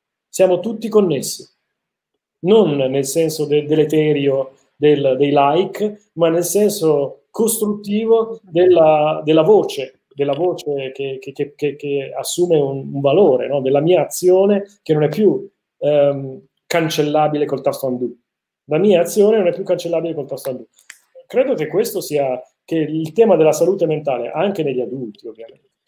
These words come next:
ma in particolare dei bambini e degli adolescenti, della dialettica tra salute e malattie, si porti dietro dei temi filosofici, culturali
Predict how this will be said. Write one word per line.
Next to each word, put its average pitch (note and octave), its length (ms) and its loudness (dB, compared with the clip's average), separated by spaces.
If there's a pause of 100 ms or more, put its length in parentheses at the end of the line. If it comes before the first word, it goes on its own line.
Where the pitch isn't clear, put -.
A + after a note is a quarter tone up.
(200)
ma C#3+ 120 2
in E3+ 120 2
particolare D#3 500 4
dei C3+ 80 0
bambini D3 260 2
e C3+ 60 2
degli C#3+ 80 -2
adolescenti, F#3 580 -2
della C#3+ 180 2
dialettica D#3 520 0
tra C#3 120 -8
salute D#3+ 340 -6
e - 20 -2
malattie, C#3 520 -4 (220)
si - 180 -10
porti F3+ 360 2
dietro D#3+ 340 0
dei C3 160 -2
temi D3+ 260 -2
filosofici, C3+ 800 -2
culturali D3 720 -2